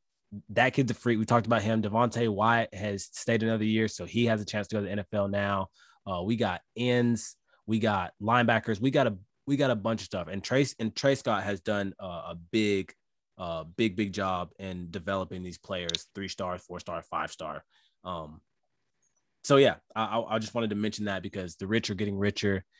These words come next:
and it's making a lot of people salty, but we're not to be concerned with them. We're doing what we're doing. Y'all have had y'all's time. Auburn, L S U,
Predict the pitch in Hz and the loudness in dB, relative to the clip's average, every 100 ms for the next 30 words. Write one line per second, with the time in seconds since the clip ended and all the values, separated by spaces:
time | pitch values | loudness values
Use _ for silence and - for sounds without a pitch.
0 | _ _ 95 90 90 87 _ _ _ _ | _ _ -4 -4 -4 -8 _ _ _ _
1 | _ - 135 156 180 175 165 175 143 131 | _ 0 4 6 8 8 8 6 2 4
2 | 139 139 113 95 104 98 _ _ _ _ | 6 4 2 -2 -4 -4 _ _ _ _
3 | _ _ 165 185 165 120 123 117 - 101 | _ _ 4 8 8 6 2 2 0 -2
4 | 87 - 82 76 _ 120 151 151 131 113 | -2 -6 -10 -10 _ 6 8 10 8 6
5 | 107 120 113 113 107 113 156 143 120 117 | 4 2 4 2 4 6 6 6 6 4
6 | 117 117 113 110 107 - 120 117 117 101 | 2 2 2 2 0 2 2 4 0 -2
7 | 117 117 - 117 120 113 | 0 0 -2 0 2 0